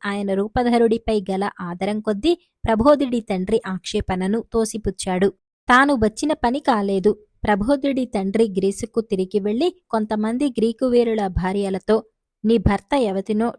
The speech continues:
ట్రాయ్ నగరపు స్త్రీని పెళ్లాడి వెంట తెస్తున్నాడు. ఇక ముందు ఆవిడే రాణి కాబోతుంది" అని అబద్ధాలు చెప్పాడు. ఇది విని కొందరు గ్రీకు స్త్రీలు ఆత్మహత్యలు చేసుకున్నారు.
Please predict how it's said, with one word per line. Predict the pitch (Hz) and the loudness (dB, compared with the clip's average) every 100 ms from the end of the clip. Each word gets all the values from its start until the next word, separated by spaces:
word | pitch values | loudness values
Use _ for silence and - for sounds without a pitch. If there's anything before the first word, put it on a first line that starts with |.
| _ | _
ట్రాయ్ | - 208 226 | -4 -2 -2
నగరపు | 247 214 226 220 226 | -4 -4 -4 -2 -4
స్త్రీని | 226 196 202 208 | -4 -4 -2 -2
పెళ్లాడి | 202 196 196 202 202 269 | -4 -4 -2 -2 -2 0
వెంట | 208 190 - | -2 -4 -6
తెస్తున్నాడు. | - 202 - 180 185 185 190 _ _ - | -8 -8 -6 -6 -2 0 0 _ _ -8
ఇక | 214 | -2
ముందు | 233 220 240 285 - | 0 0 2 0 0
ఆవిడే | 180 190 226 262 | -4 0 2 2
రాణి | 214 196 226 | 0 -2 -4
కాబోతుంది" | 214 190 190 185 190 185 185 196 | -4 -4 -4 -4 -2 -2 -2 -4
అని | 240 | -4
అబద్ధాలు | 294 196 180 - 190 | -4 -4 -6 -6 -6
చెప్పాడు. | - 185 175 180 196 - _ _ - | -8 -8 -2 0 0 -4 _ _ -4
ఇది | 214 220 | -2 0
విని | 233 302 | 0 -2
కొందరు | - 190 196 190 | -2 -2 0 -2
గ్రీకు | 170 202 214 | 0 -2 0
స్త్రీలు | 269 - 196 196 214 | -4 -2 0 2 2
ఆత్మహత్యలు | 214 202 214 190 - 208 254 | 0 -6 -6 -6 -6 -4 -4
చేసుకున్నారు. | 285 233 - 196 190 190 202 | -2 -4 -4 -4 -2 2 0